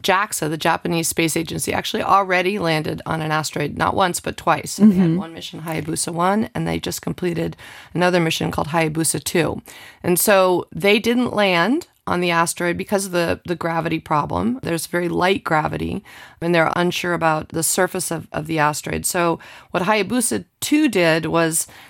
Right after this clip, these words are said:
Speaker 1: they basically shot a projectile into the asteroid and then scooped up,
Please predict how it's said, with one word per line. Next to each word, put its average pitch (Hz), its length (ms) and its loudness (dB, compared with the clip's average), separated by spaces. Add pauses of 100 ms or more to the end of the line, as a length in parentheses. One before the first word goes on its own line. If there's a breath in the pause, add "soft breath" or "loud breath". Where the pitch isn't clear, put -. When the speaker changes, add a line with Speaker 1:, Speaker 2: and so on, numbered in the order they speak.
(140 soft breath)
Speaker 1:
they 180 300 4
basically 185 680 0
shot 185 300 2
a - 20 -2
projectile 170 1080 0 (400 soft breath)
into 226 480 4
the 180 160 4
asteroid 160 840 0 (340 soft breath)
and 175 220 2
then 165 340 4
scooped - 720 0
up, 185 320 2